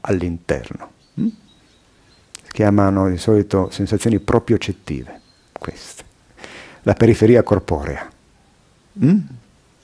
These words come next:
Non è stato suggerito di pensare alle proprie mani o di pensare ai propri glutei, è stato suggerito di sentirli. No? È qu-, qualcosa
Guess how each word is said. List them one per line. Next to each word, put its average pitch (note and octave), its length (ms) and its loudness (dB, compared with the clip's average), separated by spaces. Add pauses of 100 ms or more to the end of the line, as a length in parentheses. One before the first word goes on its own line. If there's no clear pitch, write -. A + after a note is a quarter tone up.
(520)
Non A2+ 160 4
è E3 60 6
stato - 260 4
suggerito G#2+ 500 4
di G2 140 2
pensare F#2+ 720 0
alle E2+ 160 -2
proprie E2+ 340 -4
mani D2 540 -6 (360)
o - 100 0
di G2 100 0
pensare F#2+ 480 2
ai E2+ 100 0
propri F#2 260 -4
glutei, D#2+ 440 -6
è - 20 -6
stato A2 280 -2
suggerito A#2+ 440 0
di F#2+ 100 -2
sentirli. F2 720 -4 (720)
No? A3 140 -2 (840)
È - 80 -16
qu-, - 260 -10
qualcosa B2+ 420 2